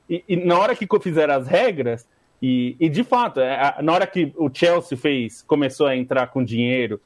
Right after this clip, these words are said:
o Manchester City e tudo isso, chamou a atenção e as coisas andaram de um outro jeito. É, e não quer dizer que o Manchester City esteja certo, ele está errado. É, agora, é, de fato, a uefa sempre foi leniente com os grandes clubes, né? A gente já falou isso aqui cinquenta mil vezes.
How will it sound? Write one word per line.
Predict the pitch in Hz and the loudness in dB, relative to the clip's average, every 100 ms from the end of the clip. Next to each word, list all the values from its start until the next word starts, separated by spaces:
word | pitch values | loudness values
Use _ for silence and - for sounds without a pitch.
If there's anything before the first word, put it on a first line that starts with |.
| _ | _
o | 131 | 0
Manchester | 131 127 123 120 104 | 0 0 -2 -4 -2
City | 135 127 | -4 -4
e | 120 | -4
tudo | 127 120 | -2 0
isso, | 165 202 - - _ _ | 0 -2 -10 -20 _ _
chamou | - 190 160 | -2 0 2
a | 156 | -2
atenção | 208 208 - 214 220 247 254 | -2 -4 -2 -2 0 0 0
e | 247 240 226 | -2 -2 -2
as | 220 | -2
coisas | - 196 190 202 190 | 0 2 2 0 -2
andaram | 202 156 156 175 175 | 0 2 2 2 0
de | 165 | 0
um | |
outro | 175 185 233 | 0 0 -2
jeito. | 208 156 120 _ _ _ _ _ | 0 0 -2 _ _ _ _ _
É, | 135 135 190 | 0 2 2
e | |
não | 196 190 | 0 2
quer | 214 | 0
dizer | 214 220 | 2 0
que | 240 | 2
o | |
Manchester | 220 220 240 254 | 2 0 0 -2
City | 214 254 | -2 -4
esteja | - 269 294 | 0 0 0
certo, | 320 208 175 | 0 2 2
ele | 131 120 | 0 0
está | - | 0
errado. | 302 220 196 147 117 - _ _ _ - | 0 0 -2 -2 -8 -12 _ _ _ -2
É, | 127 123 120 | 0 2 0
agora, | 127 143 139 127 123 | 0 0 2 0 0
é, | 147 139 | 0 -2
de | 131 | -2
fato, | 170 190 175 175 285 339 | 2 2 2 -2 -4 0
a | 226 | 0
uefa | 190 151 - | 2 0 0
sempre | 262 - 277 349 | -4 0 -2 0
foi | - 196 | 0 2
leniente | 170 165 156 147 139 | 2 0 0 -2 -4
com | - | -4
os | 143 | -4
grandes | 127 139 127 - | 0 -2 -2 -6
clubes, | - 123 110 107 | -2 -2 -2 -4
né? | 135 | -2
A | 143 | 0
gente | 135 160 | -2 -2
já | 247 | 0
falou | 254 233 | 0 0
isso | 262 | -2
aqui | 233 - 277 | -4 0 -2
cinquenta | - 262 262 320 349 | 0 0 0 0 0
mil | 254 302 | 2 2
vezes. | 214 160 120 107 | 2 0 -2 -8